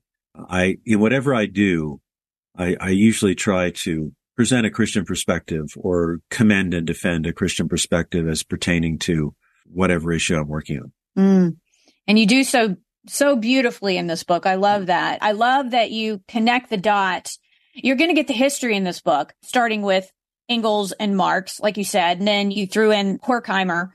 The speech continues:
Speaker 2: Max Horkheimer. He worked just before Marcuse, and Marcuse,
Speaker 1: Yeah.
Speaker 2: obviously the protege was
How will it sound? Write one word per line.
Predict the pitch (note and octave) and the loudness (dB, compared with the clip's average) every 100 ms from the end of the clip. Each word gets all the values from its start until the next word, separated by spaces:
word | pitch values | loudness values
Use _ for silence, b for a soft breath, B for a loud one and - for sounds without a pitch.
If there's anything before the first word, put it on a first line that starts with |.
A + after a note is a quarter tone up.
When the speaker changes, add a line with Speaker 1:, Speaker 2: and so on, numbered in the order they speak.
| _ - | _ -2
Speaker 2:
Max | G3 F#3+ | 0 0
Horkheimer. | - G#3+ F#3+ F#3+ F#3 E3+ F3+ | -2 -2 0 -2 -2 -2 -4
He | - A3 | -4 -2
worked | G3+ F3+ - | 0 -2 -2
just | G#3 F#3+ | -4 -4
before | F#3+ A3+ G#3+ | -4 -2 -2
Marcuse, | F#3 - F#3 E3+ D#3+ F3+ B B B | -2 -2 0 2 0 -2 B B B
and | G#3 | 0
Marcuse, | G3 F#3 B3 A3+ | 0 0 0 2
Speaker 1:
Yeah. | G3+ F#3 | 2 2
Speaker 2:
obviously | G3 G3+ G3 G3 G3 | 0 0 -2 -2 -4
the | F#3 | -2
protege | F#3 G#3 G3 F#3+ F#3 | 0 0 0 -2 -2
was | F3 F3 | 0 -2